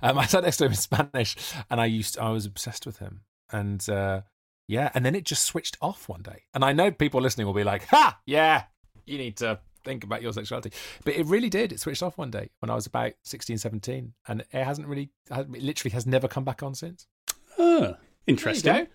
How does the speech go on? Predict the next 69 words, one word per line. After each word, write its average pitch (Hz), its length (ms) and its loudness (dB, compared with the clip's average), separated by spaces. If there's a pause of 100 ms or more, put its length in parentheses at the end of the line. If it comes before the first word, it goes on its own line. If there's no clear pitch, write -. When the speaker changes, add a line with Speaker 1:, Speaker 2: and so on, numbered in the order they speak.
(160)
Speaker 1:
There 359 100 8
Speaker 2:
Did 403 120 12
Speaker 1:
you - 40 6
go, 208 280 8
but 247 280 4
that's 220 220 0
not 269 100 6
what 247 100 6
I'm 208 100 8
here 240 120 8
for, 131 260 2
Scott. - 220 0
Speaker 2:
No, 135 80 10
no, 131 140 10
no, 127 100 10
no, 127 60 10
Speaker 1:
That's 123 80 8
not 127 60 8
Speaker 2:
no. 113 80 8
Speaker 1:
what - 20 0
I'm 101 140 -4
here - 60 -4
for. 120 320 -6
Speaker 2:
You, 151 200 8
you 160 180 8
are 165 80 10
here 151 140 8
today 123 380 8
because 113 420 4
this - 240 4
is 170 80 4
sort 143 140 6
of 127 40 4
a 135 60 8
bonus 135 520 6
episode 92 380 -6
to - 80 -10
the 98 80 -8
series 92 480 -6
where 104 260 -2 (600)
a - 40 -2
few 175 240 8
foolish 147 340 6
people 127 220 4
have 110 40 0
gone, 147 180 8
"Oh, 139 120 0
it'd 254 140 0
be 180 100 4
really 143 240 6
interesting 131 380 2
to 135 60 0
hear 139 140 4
Scott's - 320 2
story." 98 460 -2
So 123 480 2
I - 60 -8
thought, - 180 -2
"I - 60 0
can't 185 200 8
interview 127 240 4
myself. 107 560 0 (460)
Speaker 1:
Yeah. 117 140 -2 (180)
Speaker 2:
I'll 123 100 8
ask 123 140 6
the 127 60 4
lovely 120 200 6
Tom 117 220 2
Price." 117 380 2